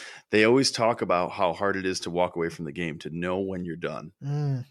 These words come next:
Speaker 1: And it's just gotta be so brutal, this thing that you've been playing since you were my kids at, you know,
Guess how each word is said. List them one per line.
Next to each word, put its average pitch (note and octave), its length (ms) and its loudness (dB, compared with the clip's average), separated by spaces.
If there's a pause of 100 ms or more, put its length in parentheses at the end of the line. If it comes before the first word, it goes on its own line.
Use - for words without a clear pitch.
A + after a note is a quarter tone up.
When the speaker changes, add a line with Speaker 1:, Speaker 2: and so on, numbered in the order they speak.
(140)
Speaker 1:
And F2+ 240 -6
it's - 160 -4
just - 240 -4
gotta F2 220 2
be E2+ 100 -6
so G2+ 340 2
brutal, F#2 380 -4
this E2 240 -4
thing G2 420 -2
that D#2+ 280 -2 (540)
you've G2+ 200 -6
been G2 160 -2
playing G2 400 0
since F2 340 -4
you F2+ 60 0
were E2+ 80 2
my F2+ 180 2
kids F#2 220 -4
at, D2 100 -4
you G2+ 80 2
know, E2+ 160 -8